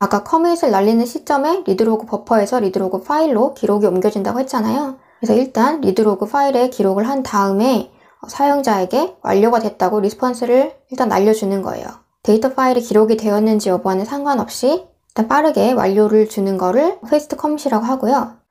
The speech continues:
로그 파일에 기록을 하는 게 데이터 파일에 기록을 하는 것보다 속도가 훨씬 빠르기 때문에 빠르게 커밋을 처리하기 위해서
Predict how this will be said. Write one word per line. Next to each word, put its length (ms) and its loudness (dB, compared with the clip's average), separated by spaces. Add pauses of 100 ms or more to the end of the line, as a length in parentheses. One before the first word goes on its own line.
(120)
로그 240 4
파일에 360 2
기록을 440 0
하는 200 -2
게 220 0
데이터 300 2
파일에 300 0
기록을 420 0
하는 180 -2
것보다 640 -2
속도가 320 -6
훨씬 240 0
빠르기 380 0
때문에 640 -2 (120)
빠르게 380 2
커밋을 360 -2
처리하기 560 0
위해서 500 0